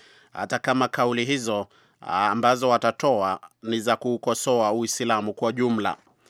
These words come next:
Hata hivyo, asilimia sabini ya Wademokrat au wale wanaoegemea mrengo huo wanaonelea kwamba rais ajaye azungumzie swala hilo la itikadi kali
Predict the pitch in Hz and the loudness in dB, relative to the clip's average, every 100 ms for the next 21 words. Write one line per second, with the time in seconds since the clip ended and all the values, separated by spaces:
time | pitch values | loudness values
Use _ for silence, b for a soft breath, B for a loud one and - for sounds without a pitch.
0 | b b b - 120 127 131 120 127 123 | b b b -4 0 2 2 2 2 2
1 | 127 127 131 123 120 117 131 139 135 120 | -2 0 2 2 0 0 0 2 2 2
2 | 120 131 147 139 143 135 123 87 113 127 | 2 4 2 0 0 0 0 0 0 2
3 | 120 131 143 131 113 107 110 113 117 107 | 4 4 4 2 2 0 0 0 0 0
4 | 104 101 101 127 123 101 90 b b b | -2 -2 -2 -2 0 -2 -4 b b b
5 | - 76 87 107 113 123 139 131 127 123 | -16 -8 -4 -2 -2 2 2 2 2 2
6 | 117 120 135 - 123 120 131 135 139 147 | 4 4 2 0 0 4 4 6 4 0
7 | 131 131 127 123 123 135 120 123 117 117 | 0 0 0 -2 -2 -2 0 2 2 2
8 | 143 127 110 - 110 117 117 135 - 127 | 0 0 0 -2 -2 -2 0 -4 -2 -2
9 | 131 123 - 143 101 95 | -2 -2 0 0 0 -6